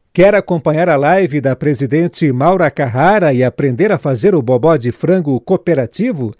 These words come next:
Acesse o canal do Sicredi Nossa Terra no YouTube.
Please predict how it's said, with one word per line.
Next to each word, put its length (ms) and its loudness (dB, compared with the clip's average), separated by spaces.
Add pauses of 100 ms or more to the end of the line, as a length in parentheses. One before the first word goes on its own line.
(360)
Acesse 680 -2
o 60 0
canal 460 -2
do 180 -4
Sicredi 760 -2
Nossa 400 -2
Terra 400 0
no 100 -4
YouTube. 680 -2